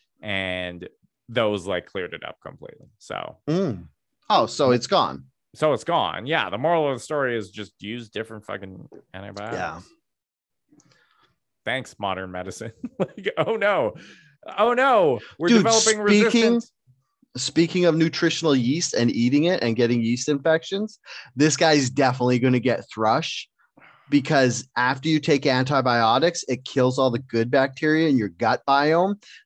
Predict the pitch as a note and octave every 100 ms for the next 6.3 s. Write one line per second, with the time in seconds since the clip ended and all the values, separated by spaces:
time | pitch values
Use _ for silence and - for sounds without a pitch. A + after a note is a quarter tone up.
0 | - A#2+ B2+ - B2+ B2+ C3 A#2 A#2 B2
1 | - B2+ A#2+ - G2 G#2 C3 C3+ A#2 G#2
2 | G2 F#2+ - - - C3 C3 C3+ C3 A#2+
3 | - A#2 C3+ A2+ A#2+ A#2+ - A2 G#2 -
4 | - - - D3 C#3 A2+ F2+ - B1 -
5 | - C#2+ C#2 - B2 A2+ A2+ B2 B2+ B2+
6 | A2+ G#2